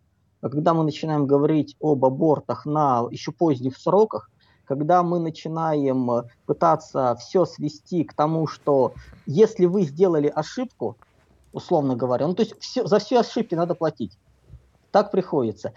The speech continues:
И когда мы начинаем воспринимать аборт как средство контрацепции, когда мы начинаем его воспринимать как элемент, позволяющий решить,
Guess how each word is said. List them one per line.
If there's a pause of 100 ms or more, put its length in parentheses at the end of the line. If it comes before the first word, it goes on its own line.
(100)
И
когда
мы
начинаем
воспринимать
аборт
как
средство
контрацепции, (400)
когда
мы
начинаем
его
воспринимать
как (280)
элемент,
позволяющий
решить,